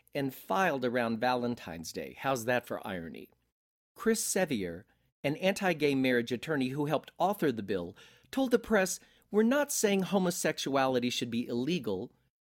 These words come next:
We're saying the state shouldn't give them special benefits based on them self-identifying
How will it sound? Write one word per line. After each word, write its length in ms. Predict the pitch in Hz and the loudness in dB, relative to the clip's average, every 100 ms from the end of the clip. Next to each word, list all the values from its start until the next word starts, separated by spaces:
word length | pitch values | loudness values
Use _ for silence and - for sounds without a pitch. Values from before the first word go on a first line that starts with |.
| _ _ - | _ _ -4
We're 160 | 277 | -2
saying 260 | 277 202 180 | 0 0 0
the 80 | 175 | -2
state 380 | - 160 147 | 0 0 0
shouldn't 400 | - - 208 220 | -2 0 0 0
give 160 | 156 156 | -2 0
them 160 | 147 147 | 0 -2
special 500 | - - 147 - 131 | -4 -2 -2 0 -4
benefits 680 | 120 180 180 - 92 - - - _ | 0 0 0 0 -2 -4 -14 -20 _
based 320 | 127 165 185 - | 0 0 0 -4
on 160 | 151 147 | -2 0
them 160 | 139 | 0
self-identifying 1160 | 135 - 165 151 139 123 165 185 104 92 92 120 | -2 0 0 0 0 2 0 0 -2 -2 -2 -6